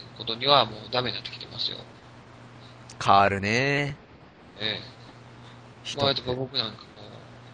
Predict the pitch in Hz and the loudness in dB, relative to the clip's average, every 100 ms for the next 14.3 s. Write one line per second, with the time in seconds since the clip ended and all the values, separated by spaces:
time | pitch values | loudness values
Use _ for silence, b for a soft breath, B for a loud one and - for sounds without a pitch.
0 | - - - - - 147 131 95 - - | -20 -20 -20 -14 0 2 2 0 -6 -6
1 | - 92 98 - - - - 92 78 87 | -6 -6 -6 -8 -18 -12 -8 -6 -6 -4
2 | 87 87 - - - - - - - 98 | -2 -2 -4 -16 -20 -20 -20 -18 -10 -8
3 | 98 - - - - - 104 110 147 185 | -8 -14 -20 -20 -18 -4 2 6 10 10
4 | 143 123 117 240 185 120 127 135 127 120 | 10 6 10 10 10 8 2 4 4 2
5 | 113 113 107 92 b b b - 120 123 | 2 2 2 0 b b b -8 -2 2
6 | 120 123 120 113 123 110 104 98 98 113 | 4 4 4 2 4 4 2 -2 -6 0
7 | 208 190 101 - - - - 107 180 185 | 4 4 2 -10 -20 -20 -10 -2 4 4
8 | 127 101 87 - 60 123 - - - - | 4 2 -2 -8 -10 -10 -12 -14 -20 -12
9 | 139 139 208 208 190 - - - - - | 0 8 12 12 10 4 -20 -20 -18 2
10 | 156 190 175 - 156 113 - - - 82 | 8 10 10 8 2 0 -8 -16 -14 -6
11 | 90 90 80 - - 113 117 117 - - | -4 -4 -6 -10 -4 -2 -2 -4 -12 -16
12 | - - - - 127 120 127 127 123 113 | -18 -18 -20 -14 -10 -8 -4 -2 -2 -2
13 | 113 160 202 - 147 - 147 - 113 - | 4 8 8 8 8 10 8 4 -4 -6
14 | 110 110 | -14 -12